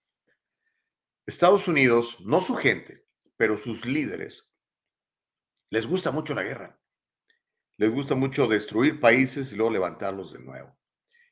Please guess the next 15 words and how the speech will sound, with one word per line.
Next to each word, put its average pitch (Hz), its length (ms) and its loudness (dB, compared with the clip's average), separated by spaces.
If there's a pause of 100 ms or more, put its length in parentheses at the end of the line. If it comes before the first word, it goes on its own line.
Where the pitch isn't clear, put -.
(120)
Les 98 120 -8
gusta 120 240 -6
mucho 107 380 0
enfrentarse 98 580 -2
aquí 113 280 -4
y 95 60 -4
allá. 80 460 -10 (720)
Obviamente 120 420 4
hay 107 40 4
muchísima 110 640 -4
gente 101 320 -6
que 87 140 -4
gana 78 280 -6
dinero 101 440 -8
con 69 300 -16